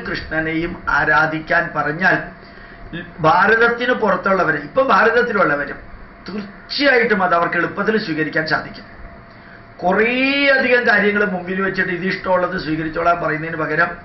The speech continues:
ഒരെണ്ണം കാണിച്ചു കൊടുത്ത് ഇതിലെല്ലാം തികഞ്ഞിട്ടുണ്ട് എന്ന് പറഞ്ഞപ്പോഴാണ് പലരും ക്രിസ്തു മതത്തിലേക്ക് പോകുന്നത്,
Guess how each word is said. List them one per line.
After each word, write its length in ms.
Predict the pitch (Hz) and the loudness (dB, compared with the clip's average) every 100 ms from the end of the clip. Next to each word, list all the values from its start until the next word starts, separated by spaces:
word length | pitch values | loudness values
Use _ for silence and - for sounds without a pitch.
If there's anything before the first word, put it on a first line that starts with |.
| - - - - - - | -20 -20 -20 -20 -12 2
ഒരെണ്ണം 440 | 226 254 240 202 202 | 4 6 4 2 2
കാണിച്ചു 380 | 180 165 175 185 | 2 2 -2 -2
കൊടുത്ത് 300 | 175 151 - 156 - | 0 0 -2 -4 -6
ഇതിലെല്ലാം 640 | 160 175 165 151 160 175 175 | -6 0 0 2 2 2 2
തികഞ്ഞിട്ടുണ്ട് 880 | 160 147 151 170 160 151 139 143 185 196 - - - | -2 -4 -2 -2 -4 -4 -6 0 0 0 -4 -10 -6
എന്ന് 160 | 151 165 | -4 -4
പറഞ്ഞപ്പോഴാണ് 640 | 151 151 180 180 165 160 170 | -4 -4 -2 2 2 2 0
പലരും 300 | 165 175 196 | 0 0 -2
ക്രിസ്തു 220 | 202 190 | -4 -6
മതത്തിലേക്ക് 420 | 196 196 208 202 202 | -4 -2 -2 -2 0
പോകുന്നത്, 360 | 208 202 208 | -2 0 0